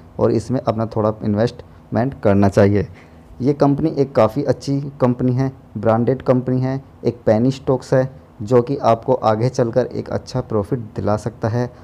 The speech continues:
आपके शेयर्स को मल्टी बिगर शेयर बन सकता है और आपको एक तगड़ा रिटर्न मिल सकता है। तो मेरी सलाह होगी कि आप भी इस कंपनी में इन्वेस्ट कर सकते हैं। और अगर बाकी आपको कंपनी की अच्छे से जांच करिए, कंपनी को अच्छे से देखिए,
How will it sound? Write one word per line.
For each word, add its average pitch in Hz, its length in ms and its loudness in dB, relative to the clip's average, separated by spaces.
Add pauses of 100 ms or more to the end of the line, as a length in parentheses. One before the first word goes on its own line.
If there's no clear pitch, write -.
(140)
आपके 107 300 0
शेयर्स 117 340 2
को 120 280 0
मल्टी 113 440 2
बिगर 107 240 2
शेयर 113 280 -2
बन 98 260 -2
सकता 120 320 -2
है 127 200 -2 (240)
और 113 200 2
आपको 110 300 2
एक 120 260 -4
तगड़ा 107 240 4
रिटर्न 110 340 0 (220)
मिल 107 140 -4
सकता 107 340 -14
है। 107 200 -14 (340)
तो 110 60 -4
मेरी 127 320 0
सलाह 131 320 0
होगी 139 280 0 (260)
कि 123 80 2
आप 117 240 0
भी 131 280 -4
इस - 340 -10 (100)
कंपनी 120 380 0
में 123 220 0 (300)
इन्वेस्ट 113 420 -2
कर 117 140 2
सकते - 320 -2
हैं। 135 240 0 (240)
और 117 180 2
अगर 117 340 0
बाकी 113 340 0
आपको 123 420 -2 (340)
कंपनी 120 340 0
की 123 100 -2
अच्छे 113 300 -2
से 123 120 -2
जांच 113 300 -2
करिए, 127 380 0
कंपनी 113 360 -4
को - 100 -4
अच्छे - 320 -2
से 127 140 -2
देखिए, 113 460 0